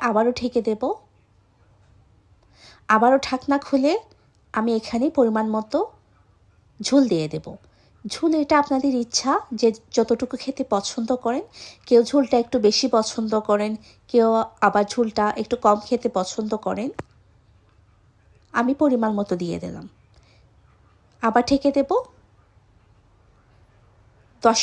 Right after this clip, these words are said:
মিনিট পর ঢাকনা খুলে হয়ে গেল আমার বেগুন আর মাছ দিয়ে বেগুন মাছের তরকারি। দেখুন কালারটা কত সুন্দর দেখা যাচ্ছে।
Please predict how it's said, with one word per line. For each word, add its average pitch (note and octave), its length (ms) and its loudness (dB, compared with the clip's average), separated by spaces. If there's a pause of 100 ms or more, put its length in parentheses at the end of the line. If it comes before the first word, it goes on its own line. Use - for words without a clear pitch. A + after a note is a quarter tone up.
মিনিট C4+ 200 0 (100)
পর G#3+ 180 4 (120)
ঢাকনা A#3 320 -4
খুলে C4 360 0 (300)
হয়ে A#3+ 260 6
গেল A3 200 2
আমার G#3 360 0 (680)
বেগুন A3 460 2 (600)
আর G3 260 2 (180)
মাছ G3+ 360 0
দিয়ে A3+ 260 -2 (880)
বেগুন A3+ 300 2
মাছের G#3 440 -2
তরকারি। - 500 -4 (560)
দেখুন A3 400 -2 (580)
কালারটা A#3+ 440 0
কত A#3 180 -4
সুন্দর A#3 400 -4
দেখা G3+ 280 -4
যাচ্ছে। A#3+ 440 -2